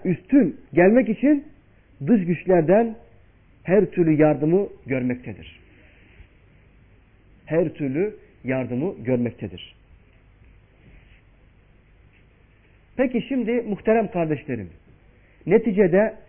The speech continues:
sizlere soruyorum. Bunların bu arzu ettikleri ve ulaşmak istedikleri gayelere ve hedeflere ulaşmış değiller mi?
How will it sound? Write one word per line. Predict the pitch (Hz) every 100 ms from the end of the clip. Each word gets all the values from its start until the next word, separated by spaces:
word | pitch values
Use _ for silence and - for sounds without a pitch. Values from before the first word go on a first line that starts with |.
| _
sizlere | 185 165 196 196
soruyorum. | 196 170 135 107 95 _ _ _ _ _ _ _ _ -
Bunların | 220 240 262 156 - - - - _ _ _ _ _ _ -
bu | 151 247 247
arzu | 196 214 190 262
ettikleri | 208 - - 180 156 113 104 _ _ _ _ -
ve | 151
ulaşmak | 185 190 185 196 220 208
istedikleri | 160 180 156 156 151 127 101 - _ _ _ _ _ _ _ _ _ _
gayelere | 117 151 151 151 147 120
ve | 147
hedeflere | 147 156 156 190 165 190 - _ _ _ _ _ _ _ _
ulaşmış | 143 143 139 - 160 -
değiller | 139 127 139
mi? | 117